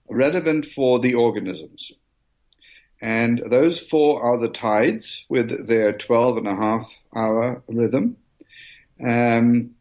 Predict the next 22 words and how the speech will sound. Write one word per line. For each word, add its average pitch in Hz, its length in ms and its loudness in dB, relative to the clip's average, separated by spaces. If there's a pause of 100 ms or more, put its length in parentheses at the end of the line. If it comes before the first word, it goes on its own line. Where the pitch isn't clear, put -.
(120)
the 117 280 0
day 107 500 0
with 123 180 0
its - 200 -4
twenty-four 95 640 -4
hour 87 120 -2
rhythm, 147 440 -2 (180)
the 110 220 0
lunar 117 600 2 (260)
cycle - 420 -8
with 98 240 0
its - 720 -10 (520)
twenty-eight 101 680 0 (240)
day 101 240 0
rhythm, 101 480 -2 (760)
um, 117 680 0
approximately, 113 920 0
and 131 180 2
then 139 380 2
the, 135 320 4
um, 143 400 2
the 139 300 0